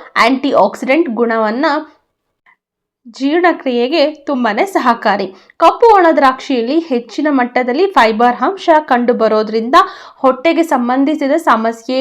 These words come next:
ಮಲಬದ್ಧತೆ, ಗ್ಯಾಸ್ಟ್ರಿಕ್ ಕೂಡ ದೂರವಾಗುತ್ತೆ. ವಿಟಮಿನ್ ಇ,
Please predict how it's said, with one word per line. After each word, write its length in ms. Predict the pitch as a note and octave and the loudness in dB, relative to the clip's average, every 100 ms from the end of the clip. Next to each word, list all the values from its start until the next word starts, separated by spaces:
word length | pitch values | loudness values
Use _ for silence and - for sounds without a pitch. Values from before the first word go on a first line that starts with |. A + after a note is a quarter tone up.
| C#4+ | -2
ಮಲಬದ್ಧತೆ, 800 | C4+ G3+ G#3+ A3 G#3 A#3+ A#3+ G#4+ A4 | -2 -2 0 2 2 0 0 -2 -2
ಗ್ಯಾಸ್ಟ್ರಿಕ್ 680 | A3+ - G#3 - - C#4 C4+ | -4 -2 -6 -6 -8 -8 -8
ಕೂಡ 240 | - A#3 F#4 G#4 | -10 0 0 2
ದೂರವಾಗುತ್ತೆ. 760 | D4 C4 A3+ G#3 G3 G3+ - F#3+ - - - | 0 2 2 2 -2 -6 -4 -4 -4 -20 -8
ವಿಟಮಿನ್ 500 | A3+ C4+ C#4 C#4 C4+ | -2 0 2 2 -2
ಇ, 180 | - C4 | -2 0